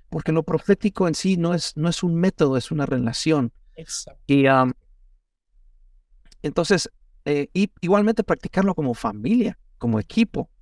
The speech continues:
Speaker 1: ¿verdad? Entonces, um, Dios está levantando un sonido que se escucha como familia en este tiempo.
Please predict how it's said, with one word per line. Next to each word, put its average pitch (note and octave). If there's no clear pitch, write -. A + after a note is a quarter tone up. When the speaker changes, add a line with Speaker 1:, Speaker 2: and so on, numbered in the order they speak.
Speaker 1:
¿verdad? B2+
Entonces, D#3+
um, C#3+
Dios E3+
está F#3+
levantando D3+
un D#3
sonido D3+
que -
se -
escucha D3+
como B2
familia A#2+
en C3
este C3
tiempo. A#2+